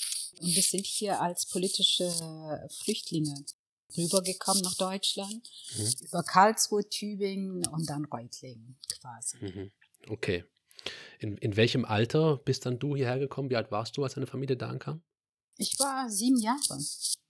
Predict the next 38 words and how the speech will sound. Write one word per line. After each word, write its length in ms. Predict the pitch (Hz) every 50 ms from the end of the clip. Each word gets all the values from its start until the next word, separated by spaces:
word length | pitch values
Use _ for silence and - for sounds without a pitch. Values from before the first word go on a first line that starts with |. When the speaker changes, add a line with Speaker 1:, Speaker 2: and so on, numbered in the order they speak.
| _ _
Speaker 2:
Ach, 120 | - 107
du 120 | - 123 117
warst, 240 | 117 117 - -
du 60 | 120 127
warst 160 | 151 151 -
schon 120 | 170 160
sieben 240 | 135 - 180 165 156
Jahre 220 | 139 117 101 95 -
alt. 120 | - - -
Okay, 260 | - 120 - - 110
das 160 | 101 302 -
heißt, 160 | 220 175 151
Speaker 1:
Ja. 80 | 131 110
Speaker 2:
du 40 | -
hast 140 | 135 131
schon 160 | - - 147 139
auch 200 | - 131 - -
einige 400 | - 127 135 143 147 135 135 131
Jahre 340 | 123 117 117 127 131 123
dann 180 | 120 120 120 120 - - - - - - _ _ -
da 120 | - 113 113
auch 160 | 113 110 -
miterlebt. 580 | 120 110 - - 95 90 90 90 87 - -
Okay. 400 | - 110 - - 104 90 85 - _ _ _ _ - - - - - -
Speaker 1:
Genau. 360 | 262 247 190 - 104 92 95
Speaker 2:
Ähm, 180 | 92 92 92 - - _ _ _ _ _ _ _ _ _ _ - - - - _ _ _ _
wir 80 | - 113
haben's 100 | 110 -
ja 80 | 135 110
grad 120 | 110 101
rausgehört, 400 | 107 120 143 - - 160 151 -
deine, 320 | 139 127 123 120 120 110 95
deine 220 | - 113 117 117
Familie 560 | - - 113 120 135 143 143 139 131 120 - - _ _
kommt 340 | - - 131 123 - - -
ursprünglich 360 | - 147 - - 120 120 -
aus 160 | - 110 -
Eritrea. 500 | - 117 113 104 - - 123 156 196 214